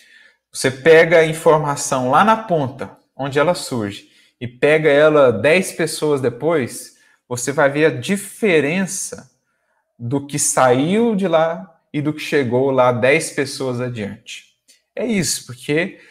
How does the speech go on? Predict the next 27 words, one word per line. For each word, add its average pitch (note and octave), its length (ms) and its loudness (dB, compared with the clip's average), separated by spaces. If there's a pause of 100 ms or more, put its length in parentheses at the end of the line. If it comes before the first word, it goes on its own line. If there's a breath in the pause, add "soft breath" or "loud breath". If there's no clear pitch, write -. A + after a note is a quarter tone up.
(200 loud breath)
é F3+ 500 4
aquela - 320 0
coisa D#3 320 -2
que D#3 260 -4
não D#3 220 -2
foi D#3+ 420 2
muito D3+ 360 -4
bem C#3 240 -4
pesquisada, D3+ 920 0
não C#3 140 -6
foi C#3 180 -6
bem C3+ 160 -6
ouvida, D3+ 720 -2
aí C#3+ 100 0
o D#3 40 -2
indivíduo C#3+ 400 0
aumenta C#3 340 -2
uma C3 140 -2
coisa C3+ 340 -2
que - 80 -4
é C3 40 -2
da B2+ 120 -2
cabeça B2+ 420 -6
dele, D#3 480 -4
um C#3+ 160 -8
outro D3 240 -2
já C#3 300 -4